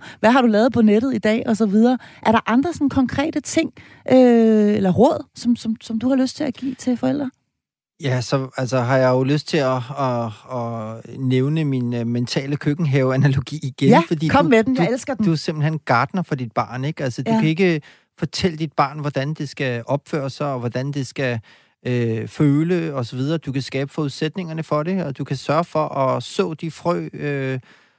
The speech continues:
Speaker 2: og, og vande dit, øh, barn, øh,
Speaker 1: Mm.
Speaker 2: med, med nærvær, med kærlighed, med omsorg, med,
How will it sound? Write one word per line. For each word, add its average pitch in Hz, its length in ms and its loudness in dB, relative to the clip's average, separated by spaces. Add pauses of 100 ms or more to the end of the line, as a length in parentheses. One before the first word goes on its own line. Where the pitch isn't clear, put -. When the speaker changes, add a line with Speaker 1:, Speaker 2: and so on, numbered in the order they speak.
(180)
Speaker 2:
og, 135 200 2
og 135 300 -2
vande 165 340 4 (360)
dit, 156 300 -6
øh, 135 140 0 (120)
barn, 156 420 -2 (220)
øh, 131 520 -4
Speaker 1:
Mm. 139 60 -8
Speaker 2:
med, 139 240 -2
med 135 160 -4
nærvær, 147 600 2
med 139 140 -10
kærlighed, 165 500 -2
med 139 200 -6
omsorg, 151 600 -2
med, 131 280 -2